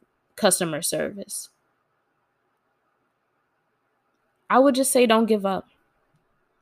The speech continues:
Know who provides for you. If it's God, then you have nothing to worry about. And if it's not, then seek him diligently. You know,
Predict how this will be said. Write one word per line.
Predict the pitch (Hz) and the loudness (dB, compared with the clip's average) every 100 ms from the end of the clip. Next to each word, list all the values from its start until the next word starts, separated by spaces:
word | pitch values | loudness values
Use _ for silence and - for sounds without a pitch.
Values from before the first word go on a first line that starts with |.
| _ _ _ _ _ _ _ | _ _ _ _ _ _ _
Know | - 240 262 | 2 4 6
who | 285 | 4
provides | - 208 170 180 208 202 | 2 0 2 2 2 0
for | - 165 | -6 -12
you. | 180 220 202 _ _ _ _ _ _ _ _ _ _ _ _ _ _ _ _ _ - | -10 -12 -14 _ _ _ _ _ _ _ _ _ _ _ _ _ _ _ _ _ -4
If | 247 254 | -2 0
it's | 269 | -2
God, | - 214 220 | 2 2 4
then | 190 | 2
you | 226 | 0
have | 254 233 | 2 0
nothing | 196 185 185 180 | 2 0 -2 -8
to | - | -8
worry | 165 165 175 | -10 -10 -10
about. | 190 196 214 - _ _ _ _ _ _ _ _ _ _ _ _ _ _ _ _ - | -10 -12 -12 -18 _ _ _ _ _ _ _ _ _ _ _ _ _ _ _ _ -4
And | 220 | -2
if | 240 233 | 0 0
it's | 220 | 0
not, | 196 202 214 - _ _ _ - | 2 0 0 -6 _ _ _ -4
then | 220 | -2
seek | - 247 240 | 0 2 2
him | 233 202 | 2 0
diligently. | 175 180 180 170 165 170 - 196 190 _ _ _ _ _ _ _ _ _ _ _ _ _ _ - 170 _ _ _ _ _ _ _ - | 2 2 2 -2 -6 -12 -14 -14 -18 _ _ _ _ _ _ _ _ _ _ _ _ _ _ -20 -20 _ _ _ _ _ _ _ -6
You | 240 | -2
know, | 240 226 196 | 2 0 -2